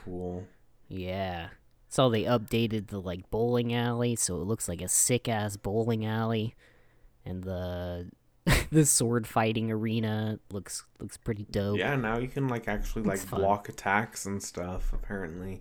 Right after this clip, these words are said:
Speaker 2: Yeah.
Speaker 1: That's
Speaker 2: Huh.
Speaker 1: fun.
Speaker 2: That's cool.
Speaker 1: I mean, it's, like,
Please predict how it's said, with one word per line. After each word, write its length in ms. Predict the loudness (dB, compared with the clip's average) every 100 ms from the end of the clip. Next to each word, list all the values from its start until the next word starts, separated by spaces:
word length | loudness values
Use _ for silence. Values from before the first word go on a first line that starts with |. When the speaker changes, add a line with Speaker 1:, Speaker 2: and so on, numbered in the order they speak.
| -6
Speaker 2:
Yeah. 540 | -2 -2 0 0 0 -4 -10 -20 -20 -8 2
Speaker 1:
That's 160 | 6 6
Speaker 2:
Huh. 180 | 6 2
Speaker 1:
fun. 380 | 0 -2 -4 -8 -16 -18 -20 -20 -20 _ _ _
Speaker 2:
That's 220 | -8 -6 -8
cool. 500 | -10 -8 -6 -6 -8
Speaker 1:
I 80 | -8
mean, 240 | -6 -6
it's, 260 | -6 -10 -10
like, 280 | -4 -4